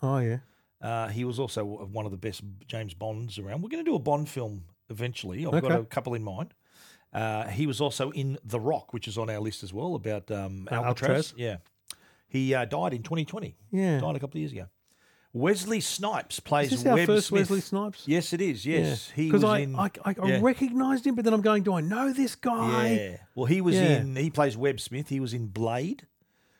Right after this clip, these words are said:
Speaker 2: which is like a vampire sort of thriller.
Speaker 1: Mm.
Speaker 2: Uh, White Men Can't Jump. You might have seen him
Speaker 1: With
Speaker 2: with Woody
Speaker 1: Woody
Speaker 2: Harrelson.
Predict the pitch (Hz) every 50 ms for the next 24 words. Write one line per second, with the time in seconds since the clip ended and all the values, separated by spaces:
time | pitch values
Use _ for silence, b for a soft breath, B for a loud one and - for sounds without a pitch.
0 | _ _ - 107 - - 104 92 101 92 - 92 87 107 107 107 113 104 - 107
1 | 107 110 110 107 104 98 - - 110 104 101 - - - - - 123 120 117 117
2 | B B B B B B B - 104 107 104 101 104 101 107 107 120 139 165 165
3 | - 160 147 143 139 120 - 135 139 139 131 110 143 170 - - _ _ 135 117
4 | 120 127 131 127 113 - 143 135 123 127 131 127 117 - 135 127 143 143 131 139
5 | 131 135 131 127 131 165